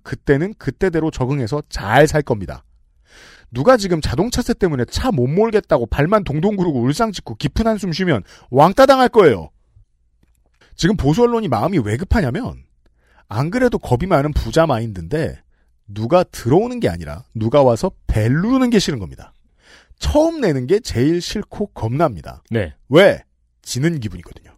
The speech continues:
Speaker 2: 네.
Speaker 1: 십 원이어도 싫습니다. 최초의 유색인종 대통령인 버락 오바마가 집권을 한 게 무서웠던 게 아니에요.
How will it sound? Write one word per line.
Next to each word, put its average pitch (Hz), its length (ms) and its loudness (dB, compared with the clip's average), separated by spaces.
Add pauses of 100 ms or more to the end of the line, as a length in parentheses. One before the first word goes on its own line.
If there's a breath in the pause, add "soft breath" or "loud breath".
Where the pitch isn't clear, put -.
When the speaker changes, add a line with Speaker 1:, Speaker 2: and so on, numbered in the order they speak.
Speaker 2:
네. 110 240 -8 (600)
Speaker 1:
십 - 360 -12
원이어도 208 400 0
싫습니다. - 460 -16 (1040 soft breath)
최초의 269 560 2
유색인종 190 640 0
대통령인 160 640 -2
버락 156 360 0
오바마가 143 640 0
집권을 185 600 0
한 175 100 -2
게 170 80 2
무서웠던 131 480 2
게 156 80 2
아니에요. 80 480 -6